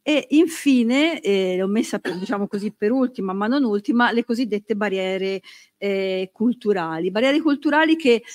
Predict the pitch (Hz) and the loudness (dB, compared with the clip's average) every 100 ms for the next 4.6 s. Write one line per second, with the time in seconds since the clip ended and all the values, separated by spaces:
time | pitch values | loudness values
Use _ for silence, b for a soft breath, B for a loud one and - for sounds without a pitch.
0 | B 220 240 247 - 330 269 233 - 220 | B -2 0 0 0 0 2 0 0 2
1 | 208 202 262 285 311 233 240 233 226 240 | 2 0 -4 -4 0 2 2 2 0 2
2 | 247 233 247 262 262 240 202 240 247 - | 2 0 0 -2 -2 -4 -2 0 0 -2
3 | _ 226 226 220 - 285 254 208 185 190 | _ 0 0 -2 -6 -2 -2 -2 -6 -6
4 | 190 226 214 196 - 190 | -4 -4 -4 -8 -6 -8